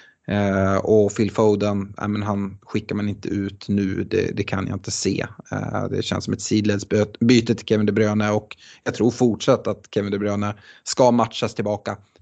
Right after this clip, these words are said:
hyfsat lugnt. Nu tvingades han komma in och liksom styra upp allting. Eh, men Pep vill ha honom, ja, men såklart i matchform,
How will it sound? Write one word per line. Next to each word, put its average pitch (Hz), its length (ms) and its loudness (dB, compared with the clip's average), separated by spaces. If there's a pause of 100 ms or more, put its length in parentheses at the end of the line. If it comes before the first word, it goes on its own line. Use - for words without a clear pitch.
hyfsat 139 580 0
lugnt. 113 440 0
Nu 107 140 -2
tvingades 110 580 -2
han 107 100 -2
komma 104 300 -2
in 101 280 -4
och 101 100 -4
liksom 98 280 -6
styra 107 340 0
upp 110 240 0
allting. - 480 -4 (340)
Eh, 98 580 -2
men 98 600 -2
Pep - 260 -4
vill 101 100 -2
ha 101 260 2
honom, 98 460 -2 (260)
ja, 104 140 -2
men 101 140 -4
såklart 123 340 0
i 110 40 0
matchform, 104 720 -2